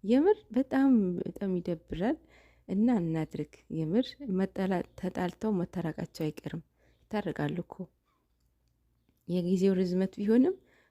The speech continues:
መታረቃቸው አይቀርም። ታያቸዋላችሁ። እ፣ ያው፣ እ፣ የተጣላ ሰው ሲታረቅ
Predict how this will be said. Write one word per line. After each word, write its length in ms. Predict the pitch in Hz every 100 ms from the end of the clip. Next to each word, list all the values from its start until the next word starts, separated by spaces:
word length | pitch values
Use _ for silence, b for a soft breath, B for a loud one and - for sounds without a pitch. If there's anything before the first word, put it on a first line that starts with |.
| -
መታረቃቸው 760 | 269 269 277 254 226 202 -
አይቀርም። 460 | 185 - 175 175 175 180 _ _ _ _
ታያቸዋላችሁ። 1080 | - 196 196 190 185 - 180 175 165 - - 175 _ _ _ -
እ፣ 60 | 160 160 165 165 160 170 b b b b b b _ _ - - -
ያው፣ 220 | 180 170 - _ _ _ _ _ _
እ፣ 160 | - 170
የተጣላ 480 | 165 185 208 208 208 214
ሰው 160 | -
ሲታረቅ 540 | 208 208 - 202 214